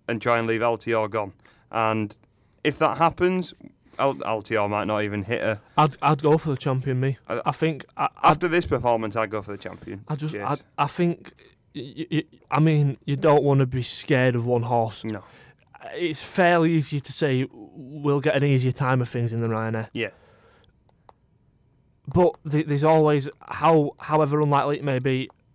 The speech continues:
Speaker 2: something might go wrong for Altior.
Speaker 1: Correct.
Speaker 2: You know,
Speaker 1: And I
Speaker 2: it's
Speaker 1: know
Speaker 2: ra-,
Speaker 1: that's
Speaker 2: it's
Speaker 1: awful
Speaker 2: racing.
Speaker 1: to say,
Speaker 2: Well, it's
Speaker 1: but
Speaker 2: racing.
Speaker 1: it's
Speaker 2: Look,
Speaker 1: racing.
Speaker 2: look what happened with Douvan. Douvan looked unbeatable
Speaker 1: Yeah.
Speaker 2: until he got, you know, he picked up an injury in the champion chase,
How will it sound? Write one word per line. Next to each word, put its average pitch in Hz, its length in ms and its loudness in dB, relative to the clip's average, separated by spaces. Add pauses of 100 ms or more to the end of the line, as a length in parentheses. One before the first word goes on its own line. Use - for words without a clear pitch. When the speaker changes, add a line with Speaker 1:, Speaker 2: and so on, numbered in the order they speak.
(220)
Speaker 2:
something 139 440 -4
might 123 180 2
go 120 160 -4
wrong 117 220 -2
for 117 100 -8
Altior. 107 520 -6
Speaker 1:
Correct. - 440 -12
Speaker 2:
You 147 140 2
know, 131 320 4 (520)
Speaker 1:
And 123 120 0
I 131 40 4
Speaker 2:
it's 135 60 4
Speaker 1:
know 151 80 8
Speaker 2:
ra-, 151 120 8
Speaker 1:
that's 156 100 6
Speaker 2:
it's 147 100 0
Speaker 1:
awful 143 140 8
Speaker 2:
racing. 160 300 4
Speaker 1:
to 120 60 0
say, 123 340 0
Speaker 2:
Well, 196 160 4
it's 208 180 0
Speaker 1:
but 226 140 6
Speaker 2:
racing. 247 200 2
Speaker 1:
it's 190 100 -2
Speaker 2:
Look, 233 120 4
Speaker 1:
racing. 226 180 2
Speaker 2:
look 220 140 -2
what 240 80 6
happened 220 240 2
with 180 100 4
Douvan. 196 360 4 (200)
Douvan 202 360 6
looked 175 260 2
unbeatable 160 720 0 (120)
Speaker 1:
Yeah. 107 160 -8 (140)
Speaker 2:
until 151 640 4
he 139 140 -4
got, 151 220 0
you 160 180 2
know, 160 100 6
he 147 80 2
picked 165 240 -4
up 147 100 -4
an 151 80 0
injury 147 300 2
in 139 80 -2
the 135 80 -2
champion 139 420 -2
chase, 123 380 -4